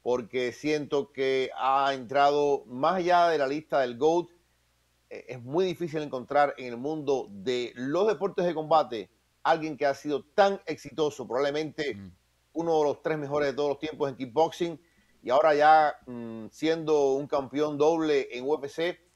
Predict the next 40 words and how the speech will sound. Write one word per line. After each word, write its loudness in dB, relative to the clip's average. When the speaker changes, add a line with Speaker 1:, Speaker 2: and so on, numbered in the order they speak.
Speaker 1:
estamos -2
hablando 2
del -2
mejor -4
circuito -2
de 4
kickboxing -4
y -8
estamos -4
hablando -2
del -4
mejor -6
circuito -6
de -2
M -6
M -4
A. -6
Una -2
cosa -4
es -6
ser -6
campeón -2
en -6
Bellator, 4
con -6
todo 0
respeto, -4
campeón -8
en -16
P -4
F 0
L, 0
pero -6
ser -4
doble 2
campeón, -2
eh, -4
en 0
un 0
año, 0